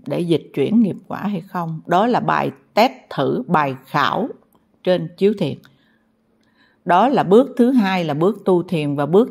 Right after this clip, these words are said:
thứ ba là, là cái bước hành thiền. Bước hành thiền là bước làm công quả cho đình chùa miếu mạo, nơi mà mình đến đó để mà quy y, để mà tu tập, để ngồi xuống chiếu thiền.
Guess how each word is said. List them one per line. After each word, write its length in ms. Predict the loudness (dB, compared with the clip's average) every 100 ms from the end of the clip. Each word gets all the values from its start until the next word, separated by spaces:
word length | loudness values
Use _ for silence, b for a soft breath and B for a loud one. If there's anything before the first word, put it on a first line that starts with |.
| 0
thứ 180 | 0 2
ba 340 | 0 0 -2
là, 260 | -2 -4 -6 -14 b b b b
là 240 | 0 0 0
cái 160 | 2
bước 280 | 4 4 2
hành 260 | -4 -2 -2
thiền. 400 | -2 -2 0 4
Bước 320 | 6 4 0
hành 280 | -6 -4 -4
thiền 380 | 2 2 2 0
là 280 | -4 -2 -2
bước 440 | 2 2 0 -6 -6
làm 440 | -2 0 -2 -8 -6 0
công 460 | 2 2 0 0
quả 380 | 0 0 -4 -6 -10 _ _ _ b b b b b b b
cho 160 | 2 4
đình 280 | 4 2 0
chùa 300 | 2 4 4
miếu 240 | 4 4 6
mạo, 420 | 4 2 0 0
nơi 320 | 2 4 2
mà 180 | 2 0
mình 340 | 0 -2 0
đến 380 | 2 2 2 2
đó 340 | 2 2 0 0
để 220 | 2 4
mà 260 | 4 4 2
quy 260 | 0 0 0
y, 280 | 0 -2 -6 -18 _ _ _ -2
để 240 | 0 2
mà 320 | 4 2 0
tu 260 | -2 0 0 0
tập, 140 | -6 -6
để 280 | -2 -2 0
ngồi 240 | 0 -2 -4
xuống 280 | -4 -4
chiếu 200 | -2 -4
thiền. 200 | -2 -4